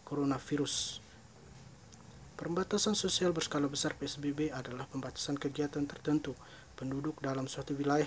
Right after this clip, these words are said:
yang diduga terinfeksi corona dis-, atau covid sembilan belas. Sedemikian rupa untuk mencegah kemungkinan penyebaran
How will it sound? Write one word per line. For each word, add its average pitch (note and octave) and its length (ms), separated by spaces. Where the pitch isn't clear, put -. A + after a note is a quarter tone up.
yang C3+ 160
diduga C#3 320
terinfeksi C#3 800
corona C#3 400
dis-, - 280
atau C3+ 200
covid - 280
sembilan C3+ 280
belas. - 360
Sedemikian D3 500
rupa - 300
untuk C#3 280
mencegah C#3+ 480
kemungkinan C#3+ 720
penyebaran C#3+ 560